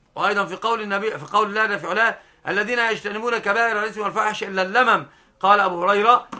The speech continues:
"اللمم القبلة من اللمم". قال ابن، ابن عباس: "ما أسعدني مثل ما قال أبو هريرة رضي الله عنه، أنها من الصغائر". الغ-، أن-، أنها من الصغائر التي ت-، تمحوها الصلوات والوضوء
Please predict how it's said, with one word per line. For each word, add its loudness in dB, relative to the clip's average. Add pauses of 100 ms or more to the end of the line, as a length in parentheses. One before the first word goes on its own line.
"اللمم 2
القبلة 4
من -4
اللمم". 2
قال 0
ابن، -2
ابن -4
عباس: -2
"ما 0
أسعدني 0
مثل -10
ما -2
قال 2 (380)
أبو -2
هريرة 4
رضي -8
الله 0
عنه، -2
أنها 0
من -4
الصغائر". 4 (400)
الغ-، 2
أن-، 0
أنها -4
من -6
الصغائر 0
التي -4
ت-، -2
تمحوها 4
الصلوات 0
والوضوء 0